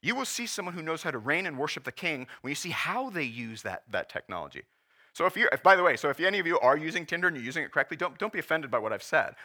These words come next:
I'm just saying that is culturally the way people use it today. So you were to be reigning on God's behalf in his creation, continuing that wonderful path forward and building and working and so forth.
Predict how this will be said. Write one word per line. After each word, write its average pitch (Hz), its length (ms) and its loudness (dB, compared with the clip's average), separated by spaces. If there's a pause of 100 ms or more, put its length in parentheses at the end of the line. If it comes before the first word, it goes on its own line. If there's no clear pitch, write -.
I'm 135 80 -6
just 147 120 -2
saying 143 240 2
that 160 320 10
is 160 200 -2
culturally 311 680 -2 (440)
the 143 80 0
way 147 160 2
people 131 300 -8
use 107 220 -8
it - 80 -12
today. 80 280 -10 (760)
So - 120 -2
you 208 140 2
were 294 120 2
to 226 80 2
be 190 300 0 (160)
reigning 156 920 2 (320)
on 127 140 -2
God's 202 280 8
behalf 156 460 6
in 214 140 0
his 247 160 -4
creation, 143 500 -2
continuing 214 720 -2
that 135 240 8
wonderful 233 400 6
path 170 400 4
forward 220 500 6 (280)
and 127 280 -2
building 208 540 4
and 117 240 -2
working 202 420 4
and 147 140 -2
so 143 220 0
forth. - 480 -12